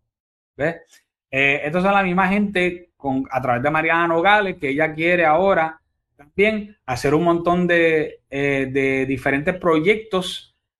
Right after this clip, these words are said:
para detener todo, todo tipo de desarrollo económico que tenga que ver con desarrollar terrenos nuevos. El, eh, y quizá tú dices, "No, pero eso no se puede detener". Pues claro que sí, que hay formas de detenerlo. Tú puedes poner,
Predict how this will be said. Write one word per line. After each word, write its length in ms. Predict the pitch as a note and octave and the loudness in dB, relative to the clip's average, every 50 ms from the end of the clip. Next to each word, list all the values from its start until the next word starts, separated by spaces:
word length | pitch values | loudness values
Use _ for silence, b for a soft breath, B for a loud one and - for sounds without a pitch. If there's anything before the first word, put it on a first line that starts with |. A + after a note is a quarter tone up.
| _ _ | _ _
para 380 | - C#3+ C#3+ C#3 C3+ C3+ C#3 | 0 2 2 2 2 2 0
detener 920 | C#3 C3+ C3 C3 D3+ D3 D3 C#3+ C3+ C3+ D3 E3+ G#3 G#3+ G#3 G3+ - - _ _ | -2 -4 -2 0 0 0 2 0 0 2 2 2 2 2 0 -4 -10 -16 _ _
todo, 500 | - C3+ C#3+ D3+ D#3+ E3+ D3+ D3 C#3 C3+ | -2 0 2 2 2 0 -2 -4 -10 -8
todo 280 | - - D#3 E3 F3+ F3 | -4 0 2 2 2 0
tipo 220 | G3 F#3 G3 F#3 | 0 0 2 2
de 80 | E3+ E3 | 2 2
desarrollo 600 | E3+ E3 - E3+ D#3 C#3+ D3 E3+ F#3 G3 F#3 F3+ | 2 2 2 0 0 0 0 0 2 2 2 2
económico 640 | F3+ F3 E3 E3 F3+ G3+ G#3 G3+ F#3+ D#3 D3+ D3 C3+ | 0 0 -2 0 2 2 2 2 2 2 0 -2 -2
que 100 | C3+ B2 | -2 -2
tenga 280 | B2 C3 C3+ C#3+ D3 | -2 -2 -2 -2 -2
que 120 | D3 D#3 D#3+ | -2 -2 0
ver 160 | E3+ F3+ F3 | 0 -2 -2
con 360 | F3+ F3 D#3+ D3+ C#3+ C3+ - - | -2 -2 0 -2 -2 -4 -8 -10
desarrollar 580 | C3+ C3+ A#2+ - C3+ B2 B2 B2+ C3 C#3 C#3+ - | -8 -8 -4 -2 -2 -2 0 0 0 0 0 -2
terrenos 420 | E3+ D#3 D#3 E3 D#3+ E3 D#3 D3 | -2 -2 0 0 0 0 -2 -2
nuevos. 380 | C3+ B2+ A#2+ A2+ G#2+ G#2 G2 - _ _ _ _ _ _ _ _ _ _ _ _ _ _ | -2 -2 -2 -2 -4 -6 -10 -14 _ _ _ _ _ _ _ _ _ _ _ _ _ _
El, 380 | - B2+ B2 B2+ B2+ - - - - - | -6 -2 -2 -2 -2 -2 -6 -10 -8 -4
eh, 280 | C3+ C3 C3 C3 C3 - | -2 0 0 0 -2 -2
y 220 | D#3 C#3+ C#3 C#3 - | -4 -4 -4 -4 -4
quizá 340 | - D3 - - E3 E3 - | -4 -4 0 0 0 0 2
tú 80 | F#3 | 2
dices, 320 | F3+ F3+ F3 D#3+ C#3 C#3+ C3 | 2 4 4 4 2 0 2
"No, 220 | C#3 F#3+ A#3+ A#3 | 2 4 4 4
pero 140 | G#3 D#3+ D3 | 4 2 2
eso 160 | C#3+ - G3+ | 0 0 0
no 80 | G#3 G3+ | 0 0
se 140 | - F#3+ | 0 -2
puede 240 | F#3+ F3 F3 F3 F3 | -2 0 0 2 2
detener". 360 | E3+ E3+ E3 D#3 C#3 D3 D#3 | 2 0 0 0 0 0 0
Pues 120 | C#3+ C3 - | -2 -4 -4
claro 220 | - C#3 C#3 F3+ G3+ | -2 0 0 0 0
que 120 | A3 G#3 | -2 -2
sí, 200 | - - E3 - | -2 -2 -4 -2
que 60 | C#3 | -2
hay 80 | C3 B2+ | -2 -4
formas 320 | - - C#3+ D3 D3+ D3 | -4 -4 -2 -2 -2 0
de 100 | D3+ D3 | 0 0
detenerlo. 460 | C#3 C#3 - C3 B2 B2 A#2+ A#2 A#2 | 0 0 -2 -4 -4 -4 -4 -6 -6
Tú 140 | A#2 B2 A#2+ | -8 -8 -4
puedes 180 | D3 D#3 E3+ E3+ | -2 -2 -2 -2
poner, 440 | E3+ D#3+ D3+ D#3 E3 E3+ E3+ E3 | 0 0 2 2 2 2 0 -4